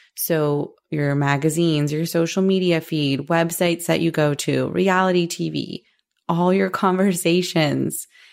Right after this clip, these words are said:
and your self-talk. So your conversations with yourself, as well as the food you consume,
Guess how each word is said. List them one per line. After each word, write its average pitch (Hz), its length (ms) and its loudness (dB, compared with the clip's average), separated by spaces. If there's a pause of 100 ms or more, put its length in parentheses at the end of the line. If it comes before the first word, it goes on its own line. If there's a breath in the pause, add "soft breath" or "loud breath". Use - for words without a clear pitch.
(200 soft breath)
and 175 400 2
your 160 160 2
self-talk. - 840 -2
So - 120 -6
your 156 100 -2
conversations 143 680 0
with 135 180 -4
yourself, - 640 -4 (400 soft breath)
as 196 180 -2
well 202 220 0
as 160 160 0
the 151 80 -2
food 196 340 0
you 196 100 2
consume, 180 960 2